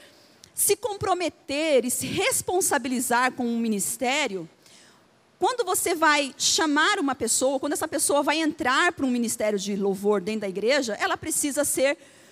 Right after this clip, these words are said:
convertida, sim ou não? Certo? Eu tô falando alguma besteira?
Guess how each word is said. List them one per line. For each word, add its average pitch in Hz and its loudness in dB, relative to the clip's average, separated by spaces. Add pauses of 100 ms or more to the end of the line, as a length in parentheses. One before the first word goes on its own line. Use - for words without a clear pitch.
(260)
convertida, 262 2 (100)
sim - 0
ou 339 4
não? 185 0 (1200)
Certo? 262 2
Eu - -8
tô 269 2
falando 269 4
alguma 208 0
besteira? 214 0